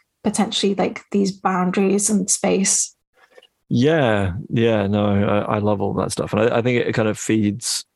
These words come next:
Speaker 2: back into what we said at the top of this episode w-, about the existential Nietzschean sense of disquiet, which,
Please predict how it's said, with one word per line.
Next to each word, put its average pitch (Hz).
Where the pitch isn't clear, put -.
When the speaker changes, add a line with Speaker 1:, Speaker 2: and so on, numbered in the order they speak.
Speaker 2:
back 98
into 92
what 87
we 95
said 95
at 95
the 90
top 98
of 98
this 92
episode -
w-, -
about 78
the 101
existential 101
Nietzschean 98
sense 107
of 92
disquiet, 101
which, -